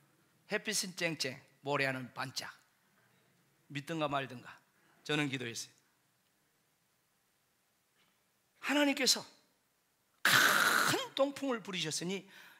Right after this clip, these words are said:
이 바람은 하나님의 바람이요 성령의 바람이요 은혜의 바람이었고 그 막혀있는 홍해에 길을 냈는데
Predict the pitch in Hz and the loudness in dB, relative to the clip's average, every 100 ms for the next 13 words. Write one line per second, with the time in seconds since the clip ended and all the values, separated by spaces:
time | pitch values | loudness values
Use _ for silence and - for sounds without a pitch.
0 | - 294 370 403 392 202 226 233 233 160 | -2 2 6 6 4 0 2 2 2 -2
1 | - _ _ - - 359 370 403 370 269 | -12 _ _ -14 -4 4 4 4 -2 2
2 | 233 214 190 180 156 - 453 440 320 185 | 4 4 4 2 2 0 0 -2 -2 0
3 | 170 156 175 269 - - 170 277 311 302 | 0 2 2 2 2 -2 8 10 10 8
4 | 202 190 170 147 - 247 - - - - | 4 4 2 -2 2 0 0 -14 -16 -6
5 | - 294 359 370 330 262 - 180 185 190 | 2 8 10 10 6 -8 0 2 2 -2
6 | 180 156 - 320 311 262 185 - - _ | -6 -8 0 2 4 2 0 -6 -20 _
7 | - 294 403 349 175 151 151 156 | -4 -2 -2 -4 -4 -4 -2 -2